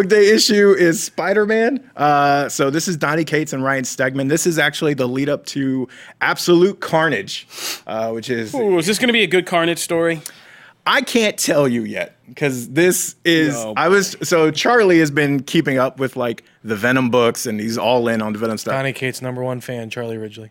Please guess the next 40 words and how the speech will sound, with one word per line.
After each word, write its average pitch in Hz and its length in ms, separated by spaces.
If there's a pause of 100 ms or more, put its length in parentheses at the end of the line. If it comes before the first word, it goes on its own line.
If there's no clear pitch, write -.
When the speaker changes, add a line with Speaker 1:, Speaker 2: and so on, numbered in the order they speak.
Speaker 1:
Uh, 165 440 (180)
he 190 180
was 262 160
a 233 60
little 254 320
confused 226 500
as 190 100
to - 120
where 175 260
this 151 340
sits, - 500
like, 120 260
in 127 160
the 120 100 (300)
timeline 143 640
of 143 100
stuff 151 240
that's 135 160
going 127 300
on 131 160
in 160 80
those 165 220
books. 196 360 (400)
Uh, 139 320 (100)
but 151 240
it's 143 120
promising. 180 640 (160)
It's 139 120
essentially, 170 540
we 156 120
don't, 180 280
we 170 80
can't 220 340
tell 190 460 (120)
if 135 140
this 156 200
is 170 180
actually 165 540
Eddie 160 220
Brock 175 520